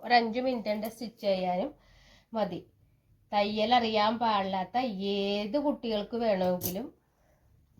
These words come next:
കൊച്ചുകുട്ടി എന്ന് പറഞ്ഞാൽ ശരിയാവില്ലല്ലോ, അതായത് ഒരുവിധം കൊള്ള-, ഒരു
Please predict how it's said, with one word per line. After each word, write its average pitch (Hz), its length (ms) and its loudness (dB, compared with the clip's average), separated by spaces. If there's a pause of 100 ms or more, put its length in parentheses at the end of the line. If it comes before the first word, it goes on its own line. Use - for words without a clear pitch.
കൊച്ചുകുട്ടി 269 480 -4
എന്ന് 294 140 6
പറഞ്ഞാൽ 277 160 4
ശരിയാവില്ലല്ലോ, 185 720 4 (840)
അതായത് 170 220 -6
ഒരുവിധം 240 380 -2
കൊള്ള-, 233 260 6
ഒരു 220 140 4